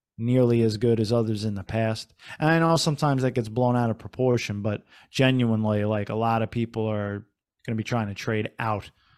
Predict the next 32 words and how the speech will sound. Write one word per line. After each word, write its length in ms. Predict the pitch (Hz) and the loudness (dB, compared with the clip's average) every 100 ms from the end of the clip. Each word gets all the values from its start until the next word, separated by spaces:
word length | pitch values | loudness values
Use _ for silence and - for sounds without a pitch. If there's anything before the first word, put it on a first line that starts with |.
| _ _ _ - | _ _ _ -10
uh, 320 | 113 107 110 - _ | -6 -4 -6 -10 _
in 120 | 127 | -4
this 200 | 117 107 | -2 -4
draft. 480 | - 117 110 101 - | -4 -2 -2 -4 -8
So 500 | - 120 113 107 - _ _ _ _ _ _ _ - | -6 -2 0 -2 -6 _ _ _ _ _ _ _ -8
I 140 | 127 | -2
would 160 | 143 147 | -2 -2
say 440 | - 135 127 127 | 0 2 4 2
that, 460 | 120 117 113 107 - _ _ _ _ _ _ _ _ _ | 2 0 0 -2 -8 _ _ _ _ _ _ _ _ _
uh, 80 | 107 - - - _ _ _ - | -20 -20 -20 -20 _ _ _ -16
d-, 120 | - - | -16 -10
draft 280 | - 165 165 | 0 0 2
picks 200 | 180 165 | -2 -2
are 40 | |
still 280 | - 147 120 | -2 2 2
valuable 840 | 120 120 120 117 107 107 101 101 _ _ _ | 2 2 2 2 0 -2 -4 -10 _ _ _
overall. 680 | 131 120 113 113 113 101 - | 0 2 2 4 4 2 -2
It's, 200 | 117 - | -10 -8
it's, 320 | 139 - - - _ _ _ _ _ _ | -10 -8 -12 -12 _ _ _ _ _ _
it's 160 | 131 - | -4 0
the 100 | 135 | 0
best 320 | 123 151 - | 4 2 2
form 340 | - 151 139 | 0 2 4
of, 240 | 127 120 113 | 2 0 -2
of 220 | 135 107 | -6 -6
currency, 600 | - 139 135 120 - 117 | -2 0 2 0 -2 -4
especially 600 | 107 - 135 120 127 120 | -4 0 -2 0 -2 -2
if 140 | 113 117 | -2 -2
you're 200 | 113 107 | -2 -4
trying 360 | - 127 120 | -4 -2 -2
to 60 | 110 | -4
build, 500 | 107 123 120 110 | 0 2 4 2